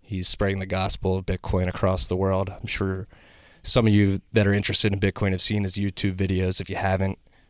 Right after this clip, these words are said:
go out and watch them. Uh, Andres, Andreas, excuse me, is definitely one of the,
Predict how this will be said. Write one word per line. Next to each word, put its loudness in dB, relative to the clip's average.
go 0
out 2
and -2
watch -2
them. -2
Uh, -6
Andres, -2
Andreas, 2
excuse -4
me, -4
is -8
definitely 2
one 2
of -4
the, -4